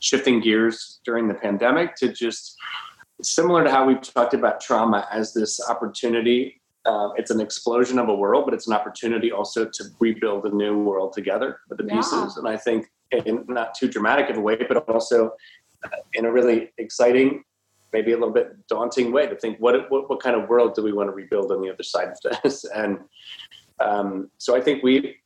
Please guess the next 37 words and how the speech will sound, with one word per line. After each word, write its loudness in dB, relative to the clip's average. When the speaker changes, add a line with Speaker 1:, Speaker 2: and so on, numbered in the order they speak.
Speaker 1:
we're, 2
we're 2
just -2
excited 2
to -10
dream -2
about 0
what -6
that 0
could -6
look -4
like. -4
And, -4
and -2
again, 0
that's -4
a -4
privilege 0
to -6
be 4
able 0
to -14
do 0
that, -4
frankly, -2
um, 0
Speaker 2:
Yeah, 2
Speaker 1:
in -4
this 0
Speaker 2:
yeah. 4
Speaker 1:
season. -4
And -2
so, -2
um, -4
you -2
know, 0
we 0